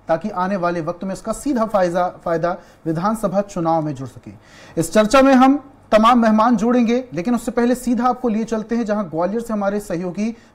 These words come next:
विनोद शर्मा जुड़ चुके हैं, सीधा उनके पास चलते हैं। विनोद,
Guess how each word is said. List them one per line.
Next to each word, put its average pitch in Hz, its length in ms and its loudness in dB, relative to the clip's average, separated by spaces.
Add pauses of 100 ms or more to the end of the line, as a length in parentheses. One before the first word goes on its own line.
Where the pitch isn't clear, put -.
विनोद 277 380 4
शर्मा 226 340 0
जुड़ 185 180 -8
चुके 220 200 -10
हैं, 208 80 -4
सीधा 202 200 -4
उनके 190 200 -6
पास 185 220 -4
चलते 175 220 -4
हैं। 175 220 -6 (520)
विनोद, 294 380 2